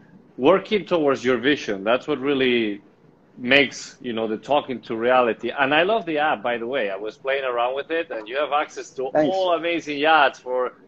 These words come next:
Speaker 1: charters, for sales. So for those listening or watching, I would recommend you to download the,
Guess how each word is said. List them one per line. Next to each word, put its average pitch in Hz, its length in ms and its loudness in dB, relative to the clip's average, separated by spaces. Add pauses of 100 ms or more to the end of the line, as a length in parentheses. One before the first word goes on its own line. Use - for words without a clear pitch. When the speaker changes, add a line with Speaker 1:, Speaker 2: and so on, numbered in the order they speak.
(100)
Speaker 1:
charters, 175 600 0
for - 180 -14
sales. 165 520 -6 (320)
So 143 320 -2
for 135 120 -8
those 156 220 -4
listening 156 460 -6
or 127 100 -2
watching, 135 460 -2
I 117 60 -6
would 120 140 -6
recommend 147 440 -6
you 139 80 -6
to 131 120 -8
download 131 460 2
the, 117 300 -2